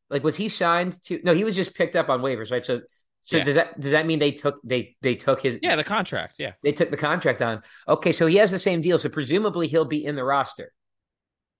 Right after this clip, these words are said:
Speaker 2: Yeah,
Speaker 1: Like,
Speaker 2: I,
Speaker 1: like,
Speaker 2: I
Speaker 1: pre-, presumably he'll be on the roster. So he'll be traveling with them. And a lot of times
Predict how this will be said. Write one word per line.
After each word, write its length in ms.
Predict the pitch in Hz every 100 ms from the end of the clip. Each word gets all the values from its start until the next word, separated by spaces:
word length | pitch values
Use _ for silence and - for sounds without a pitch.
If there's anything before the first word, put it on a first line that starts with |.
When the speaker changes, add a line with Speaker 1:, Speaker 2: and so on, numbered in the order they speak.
| _ _ _ _ _ _ _ - -
Speaker 2:
Yeah, 180 | - 151
Speaker 1:
Like, 120 | 151
Speaker 2:
I, 60 |
Speaker 1:
like, 180 | 87 -
Speaker 2:
I 180 | 110 113
Speaker 1:
pre-, 120 | - 170 - _
presumably 560 | - 135 170 175 160 160
he'll 160 | 151
be 140 | 147 147
on 160 | 135
the 80 | 135
roster. 680 | 127 131 135 - 151 147 - _ _ -
So 300 | - 151 131
he'll 120 | 156
be 120 | 143
traveling 440 | - 165 170 151 120
with 160 | 120
them. 280 | - 117 120 _ _ -
And 140 | 131
a 60 | 127
lot 200 | 147 156
of 80 |
times 640 | 147 151 151 139 139 -